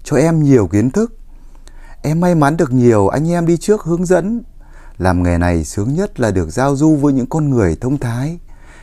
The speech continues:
Em lớn lên rất nhiều. Mình chơi với mười người giỏi thì mình sẽ là người thứ mười một. Và em thấy mình là người có ích. Ngồi trong không gian như một công xưởng những đồ xưa,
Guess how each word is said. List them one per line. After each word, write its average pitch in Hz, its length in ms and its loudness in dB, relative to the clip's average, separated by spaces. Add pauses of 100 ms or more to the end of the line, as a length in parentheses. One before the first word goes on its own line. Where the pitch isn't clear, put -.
(120)
Em 151 180 0
lớn 131 240 4
lên 160 180 0
rất 185 180 -2
nhiều. 120 500 2 (920)
Mình 110 280 4
chơi 160 280 4
với 139 260 4
mười 143 400 4
người 107 200 4
giỏi 95 320 2
thì 104 140 -2
mình 104 260 2
sẽ 143 180 -4
là 151 140 -2
người 113 280 4
thứ 120 160 -2
mười 151 200 2
một. 113 320 2 (1120)
Và 101 120 0
em 139 180 2
thấy 139 200 2
mình 143 300 2
là 107 60 2
người 104 300 2
có 120 160 0
ích. 233 220 2 (1600)
Ngồi 113 280 6
trong 165 160 2
không 180 220 2
gian 175 300 4
như 175 120 2
một 135 220 2
công 175 180 2
xưởng 104 380 2
những 113 200 -2
đồ 117 200 4
xưa, 170 420 2